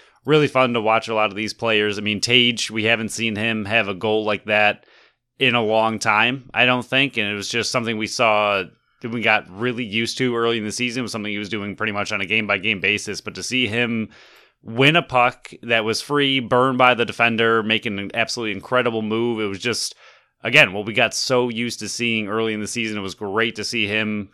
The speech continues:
get one like that. Cozens, Quinn, and Peterka all looking really good. I'm really excited to see the development of Quinn and Peterka as they continue to grow. They just are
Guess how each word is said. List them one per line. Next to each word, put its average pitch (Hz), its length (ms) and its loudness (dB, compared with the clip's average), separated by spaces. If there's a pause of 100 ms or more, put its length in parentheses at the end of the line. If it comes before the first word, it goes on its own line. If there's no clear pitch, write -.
get 107 220 -2
one 110 160 -2
like 104 160 -4
that. 104 320 0
Cozens, 127 400 -2
Quinn, 127 260 -2
and 113 100 -2
Peterka 127 680 0 (300)
all 117 580 2
looking 113 400 -2
really 113 340 -2
good. 110 240 4
I'm 98 260 0
really 127 200 2
excited 113 300 0
to 107 80 -6
see 117 160 -6
the 104 100 -6
development 104 500 0
of 92 100 -8
Quinn 113 180 -4
and 92 100 -6
Peterka 107 440 -2
as 90 220 -4
they 101 180 -2
continue 110 420 -8
to 98 100 -6
grow. 104 400 -2
They 95 140 -2
just 95 280 -6
are 98 340 -4